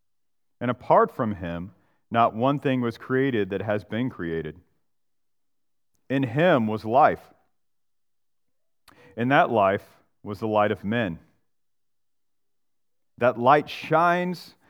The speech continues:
in the darkness, yet the darkness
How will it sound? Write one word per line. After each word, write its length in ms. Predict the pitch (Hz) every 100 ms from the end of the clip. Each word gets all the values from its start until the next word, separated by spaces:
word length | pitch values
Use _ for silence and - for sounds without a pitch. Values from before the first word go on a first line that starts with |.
| _ _
in 220 | 135 151
the 80 | 160
darkness, 720 | 143 127 113 98 98 - - _ _ _ _ _ _ _ _ _ _ -
yet 180 | 120 117
the 120 | 117
darkness 760 | 104 123 139 110 92 - -